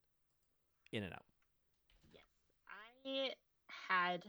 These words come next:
Speaker 2: so much fun watching this movie. Um,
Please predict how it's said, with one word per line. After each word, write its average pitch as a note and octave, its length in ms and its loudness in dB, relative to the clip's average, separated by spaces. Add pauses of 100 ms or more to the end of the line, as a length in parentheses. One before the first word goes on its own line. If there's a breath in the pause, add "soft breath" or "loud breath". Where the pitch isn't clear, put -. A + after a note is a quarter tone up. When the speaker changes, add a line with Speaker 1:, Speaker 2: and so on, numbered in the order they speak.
Speaker 2:
so G#3 800 6
much F#3 340 2
fun E3 480 4 (120)
watching E3 460 2
this D3 200 -4
movie. - 440 0 (500 loud breath)
Um, E3+ 600 10